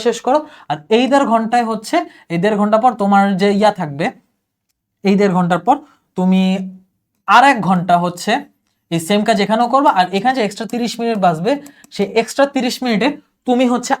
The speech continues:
আবার এই যে চ্যাপ্টারটা দেখছো না, এই চ্যাপ্টারটা আবার একটু উল্টায় যাবে, আবার ইনস্ট্যান্ট ত্রিশ মিনিট একটু উল্টায় যাবে। এই জিনিসটা খুবই জরুরি। ইনস্ট্যান্ট না উল্টায় গেলে এই দেড় ঘন্টা যে পড়ছো না, এটা আরেকবার মাথায় বসবে না। যদি এই কাজ করতে পারো,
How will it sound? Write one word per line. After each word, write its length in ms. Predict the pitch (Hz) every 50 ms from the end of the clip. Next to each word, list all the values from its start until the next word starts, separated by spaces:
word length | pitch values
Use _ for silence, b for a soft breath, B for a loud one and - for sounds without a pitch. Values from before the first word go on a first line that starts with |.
| - 208
আবার 220 | 196 214 226 175 139 - _ _ _ _ _ _ -
এই 80 | 214 247
যে 60 | 277 269 262
চ্যাপ্টারটা 320 | - - - 233 233 220
দেখছো 160 | 226 233 - 247
না, 40 | 254 254 - 208
এই 60 | 208 214
চ্যাপ্টারটা 300 | 226 214 - - - - - -
আবার 240 | - 214 226 254 277 277
একটু 140 | 277 277 254 254 240
উল্টায় 280 | 233 - - 208 160 -
যাবে, 120 | 123 - _ _ _ _ _ _ _ _ -
আবার 280 | 208 220 240 285 302 302 - 240
ইনস্ট্যান্ট 320 | 226 220 220 - 240 247 247 247
ত্রিশ 160 | 202 196 - -
মিনিট 140 | 202 202 196 208
একটু 100 | 202 208 202
উল্টায় 260 | 190 180 185 185 156 143
যাবে। 120 | 139 135 - - 214
এই 60 | 214
জিনিসটা 220 | 202 220 214 - 214 -
খুবই 180 | - 185 196 196 185
জরুরি। 220 | 175 151 135 123 - B B B B B
ইনস্ট্যান্ট 420 | B 233 240 240 240 - 302 285 285 285
না 40 | 269 262 269
উল্টায় 280 | 262 - - 262 240 208
গেলে 120 | 208 233 226 415
এই 60 | 415 185 220
দেড় 140 | 233 226 196
ঘন্টা 200 | 208 208 196 226 220 214
যে 60 | 214 220
পড়ছো 220 | 214 196 - - 190 208
না, 40 | 240 233 B B B B B 240
এটা 120 | 175 214 - - 196
আরেকবার 300 | 214 226 214 208 233 233
মাথায় 260 | 208 165 - 185 170
বসবে 320 | 175 180 175 151 151 147 139
না। 80 | 135 139
যদি 160 | 156 185 202 208
এই 40 | 214 214
কাজ 80 | 233 233 - -
করতে 200 | 254 240 - 262 220
পারো, 140 | 196 214 262